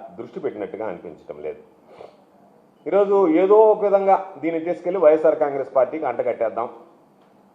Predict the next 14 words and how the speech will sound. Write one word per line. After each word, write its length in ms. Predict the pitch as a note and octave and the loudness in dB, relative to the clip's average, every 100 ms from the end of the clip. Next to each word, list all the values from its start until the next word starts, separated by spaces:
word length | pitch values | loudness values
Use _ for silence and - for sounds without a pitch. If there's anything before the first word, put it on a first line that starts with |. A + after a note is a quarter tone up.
| _ - | _ -6
అందులో 220 | D#3+ E3+ D#3 | 0 2 6
భాగంగా 380 | D3 D3 D#3 E3 C#3 C#3 - - B2+ | 6 6 6 8 10 6 0 -10 0
ఈరోజు 200 | D3+ D3 C3+ | 0 2 -2
నకిలీ 240 | C3 D#3+ D3+ | -2 -4 -4
మద్యం 220 | C#3 C#3 C3+ | -4 -2 0
వ్యవహారంలోకి 720 | B2+ C3+ B2 B2 B2 D#3+ B2 A2+ - - _ _ - A#2+ | 4 4 4 -2 -2 -2 -4 -6 -12 -20 _ _ -4 2
మాజీ 240 | D3+ D#3 D3 | 2 2 -2
మంత్రి 200 | C3+ C3+ | -4 -4
అయినటువంటి 480 | B2+ A#2+ B2 B2 D3+ A#2+ - - | -4 -4 -6 -4 -6 -6 -8 -2
జోగి 220 | C3+ D#3 C3 | 4 4 2
రమేష్ 260 | A#2+ B2+ G2+ | -2 -4 -2
గారిని 240 | G#2 C#3+ D#3+ | -4 -2 -8
తీసుకురావడం 480 | G#2 - F#2 E2+ E2 D#2+ | -12 -14 -10 -10 -10 -12
జరిగింది. 340 | D#2 E2 C#2+ | -12 -14 -20